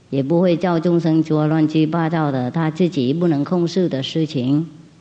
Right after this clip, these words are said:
那佛菩萨如果要入什么人的话，他就明明白白入啊，都不会把你弄倒啦，然后你什么都不知道啊，然后他在那里讲很多事情，你自己醒过来也不晓得。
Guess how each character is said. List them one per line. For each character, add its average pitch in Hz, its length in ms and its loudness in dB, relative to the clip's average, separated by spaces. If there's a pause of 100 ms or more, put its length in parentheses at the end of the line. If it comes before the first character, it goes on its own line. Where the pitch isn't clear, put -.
那 214 320 2 (420)
佛 180 240 0
菩 175 180 -2
萨 175 360 0
如 185 180 2
果 135 320 -2
要 156 240 0
入 180 240 2
什 143 180 -4
么 135 220 0
人 135 240 -2
的 127 140 -2
话， 131 400 -4 (440)
他 196 200 -2
就 190 260 0 (220)
明 151 180 2
明 165 240 4
白 131 180 -2
白 131 200 -4
入 151 220 0
啊， - 180 -8 (600)
都 190 140 0
不 156 180 0
会 175 140 2
把 135 240 -2
你 135 220 -2
弄 160 240 2
倒 123 260 -4
啦， 139 220 0
然 139 120 0
后 147 120 2
你 139 100 0
什 139 160 -2
么 143 140 0
都 165 100 0
不 165 160 0
知 156 160 0
道 147 160 -2
啊， 127 180 -4
然 135 160 -2
后 139 80 -2
他 147 140 -2
在 175 180 0
那 170 140 2
里 135 160 0
讲 127 320 -8
很 143 160 -4
多 151 160 0
事 151 220 -2
情， 147 260 -2
你 139 100 0
自 165 160 -2
己 147 140 -2
醒 143 240 0
过 170 160 0
来 139 140 -4
也 143 120 -4
不 151 140 -4
晓 139 160 -6
得。 117 160 -10